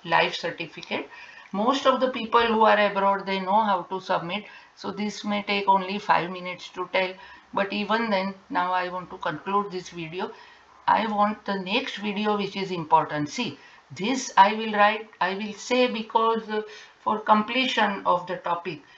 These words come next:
But the important in the next video is the following. See, this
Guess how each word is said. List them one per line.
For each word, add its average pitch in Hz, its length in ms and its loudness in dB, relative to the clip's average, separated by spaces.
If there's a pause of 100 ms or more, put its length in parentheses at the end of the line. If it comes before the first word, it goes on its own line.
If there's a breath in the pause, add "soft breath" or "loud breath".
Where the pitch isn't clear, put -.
(240 loud breath)
But 175 240 -6
the 190 180 -4
important 247 720 2 (140)
in 202 180 -2
the 196 80 -2
next 196 440 -4
video 190 480 -2
is 190 260 -8
the 180 100 0
following. 165 560 0
See, 208 320 -10
this 277 320 -4